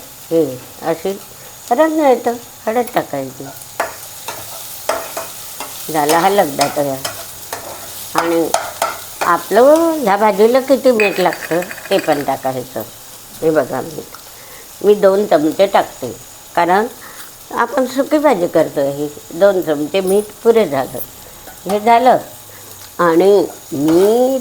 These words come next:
तर, अं, हे, हे टाकलेच आहे, काय, हिरवी मिरची आणि लसूण टाकल्यात आहे, पण एक कलर म्हणून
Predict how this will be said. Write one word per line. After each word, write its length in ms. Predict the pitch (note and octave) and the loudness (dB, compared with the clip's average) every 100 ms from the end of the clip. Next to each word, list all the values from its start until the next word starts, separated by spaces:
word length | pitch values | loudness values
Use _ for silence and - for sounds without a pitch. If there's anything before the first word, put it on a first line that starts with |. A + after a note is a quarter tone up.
| B3+ | 4
तर, 560 | G#3 F#3+ F#3+ A3 B3 C#4+ - - - - | 6 8 8 6 4 0 -2 -6 -10 -4
अं, 880 | F3 F3+ F3 E3 D#3+ D#3 E3 D3+ D#3+ D3 | 2 4 6 4 4 4 4 2 0 0
हे, 200 | D#3+ F3 D#3 D#3 | 0 0 -2 -2
हे 240 | C#3+ G3+ - | 0 0 2
टाकलेच 460 | A#3 A3+ F#3 C#3+ D#3 | 2 4 2 2 2
आहे, 160 | C#3+ - - - - - | 2 -2 -14 -20 -18 2
काय, 200 | C4 C#4+ - - - - - - F3 | 2 2 -2 -14 -18 -20 -20 -6 2
हिरवी 340 | G#3 A3 A#3 | 2 4 4
मिरची 420 | A3+ A3 G#3+ C4 | 6 4 2 4
आणि 360 | C4+ B3+ A3 F3 | 4 6 4 6
लसूण 360 | G3 - D3 A2+ - - - | 2 4 -2 -2 -10 -16 -4
टाकल्यात 480 | D#3+ F3 F3 D3 C3+ | -2 0 0 0 -2
आहे, 100 | - - - - - - | -6 -10 -20 -20 -8 2
पण 260 | D4+ D#4 | 4 4
एक 300 | D4 C4+ C4+ - | 2 0 0 2
कलर 380 | A#3 A#3+ C4 | 4 6 6
म्हणून 360 | A3 F3+ E3+ | 6 6 6